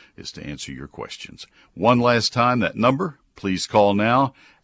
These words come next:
eight eight eight, toll free anywhere you can hear me, from the Big Bend country and Amarillo also, all the way to, uh, southeast Texas, from Victoria and Corpus Christi, all the way to the Red River.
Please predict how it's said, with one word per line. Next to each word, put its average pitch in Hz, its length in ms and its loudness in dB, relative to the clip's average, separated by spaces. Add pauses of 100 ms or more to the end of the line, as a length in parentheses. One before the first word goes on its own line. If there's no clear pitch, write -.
(100)
eight 151 320 -2
eight 110 300 0
eight, 135 320 0
toll 160 280 2
free 113 300 0
anywhere 147 380 0
you 127 220 -2
can 123 220 -2
hear 87 200 -2
me, 60 200 -8
from 80 420 -6 (320)
the 80 80 -10
Big 95 260 -2
Bend 117 300 0
country 123 480 -4
and 78 160 -4
Amarillo 107 580 2
also, 120 560 0 (260)
all 101 220 2
the 98 80 0
way 101 360 0
to, 98 360 -6
uh, 98 60 -4
southeast 107 640 -2
Texas, - 460 -4
from 85 280 -6 (300)
Victoria 110 920 -2
and 82 400 -4
Corpus - 380 -4
Christi, 117 400 -6
all 90 220 -4
the 92 60 0
way 90 200 -2
to 90 160 -8
the 78 140 -6
Red 82 240 -4
River. 67 380 -10